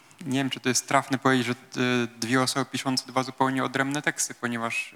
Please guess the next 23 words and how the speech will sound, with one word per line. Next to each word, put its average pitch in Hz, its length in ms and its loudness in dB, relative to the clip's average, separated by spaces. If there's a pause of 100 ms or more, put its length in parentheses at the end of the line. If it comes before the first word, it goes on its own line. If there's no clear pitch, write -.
e, 127 40 -6
e, 117 360 -4 (1160)
był 120 360 -2 (100)
tekst - 380 -4
pierwotny, 117 800 -2
Matryca, 113 640 0
czyli 110 300 -4
The 113 440 -4
Imitation 113 520 -4
of 110 120 -4
Life, 107 420 -2 (140)
e, 117 460 -2 (800)
i, 120 400 -4 (120)
e, 123 180 -2
starałem 123 340 0
się 131 100 -4
z 120 60 -4
nim 123 240 -2
zrobić 120 380 -2
to, - 160 -6
co - 160 -4
on 123 380 -4
zwykle, 117 480 -4